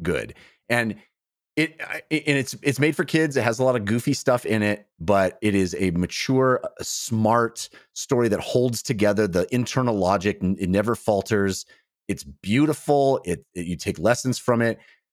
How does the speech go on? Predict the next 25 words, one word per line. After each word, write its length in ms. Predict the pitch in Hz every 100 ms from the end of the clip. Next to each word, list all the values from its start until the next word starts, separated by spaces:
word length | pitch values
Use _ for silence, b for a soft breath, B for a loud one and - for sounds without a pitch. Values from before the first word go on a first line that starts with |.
| _ _ _ _ _
I 140 | 151 190
was 120 | 233
also 220 | 262 381
struck, 420 | - - 165 151 - -
uh, 440 | 120 110 107 101 - _ _ _ _ _ _
I, 80 | 98 73
I 60 | 107
don't 160 | 123
think 140 | 131 113
I'd 100 | 98
had 200 | 104 101
as 240 | 101 101
much 180 | 107 95
experience, 920 | 85 - - 127 120 90 85 - - _
um, 520 | 87 85 82 80 78 -
when 140 | 90
I 80 | 85
first 280 | - 113 -
watched 260 | 98 -
the 60 | 90
show, 200 | - 87
but 120 | 78
now 160 | 80 117
this 180 | 120 135
time 240 | - 127